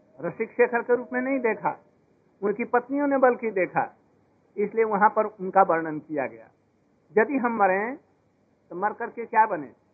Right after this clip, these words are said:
देवताओं की स्त्रियां बने, उनके पति लोग भी अनुकूल होते हैं,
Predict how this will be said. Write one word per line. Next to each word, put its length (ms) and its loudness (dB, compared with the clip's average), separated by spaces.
देवताओं 400 -4
की 160 -10
स्त्रियां 400 -10
बने, 240 -14
उनके 200 -6
पति 300 -6
लोग 240 -6
भी 100 -2
अनुकूल 540 -8
होते 220 -20
हैं, 260 -20